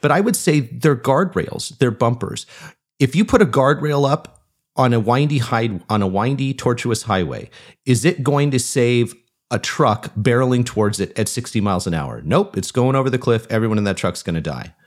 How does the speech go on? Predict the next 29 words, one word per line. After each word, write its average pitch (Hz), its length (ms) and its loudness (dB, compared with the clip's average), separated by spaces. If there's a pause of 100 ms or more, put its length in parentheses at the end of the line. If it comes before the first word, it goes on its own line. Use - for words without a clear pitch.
(680)
But 135 280 0 (160)
the 160 80 4
people 220 420 4
that 147 280 0
aren't 170 200 2
quite - 340 0
paying 135 280 4
attention 113 640 0
or 120 200 2
do 160 260 2
things 143 540 2
sort 135 220 2
of 120 180 -2
by 117 220 2
accident 98 640 -2
or 127 240 2 (180)
maybe 175 240 4
get 170 160 2
a 151 80 6
little 147 300 4
bit, 131 440 0
you 131 120 2
know, 117 260 2
are 113 160 -4
incensed 131 760 0
and, 117 240 0 (280)
and 120 240 0
aren't 147 240 2
really 131 580 2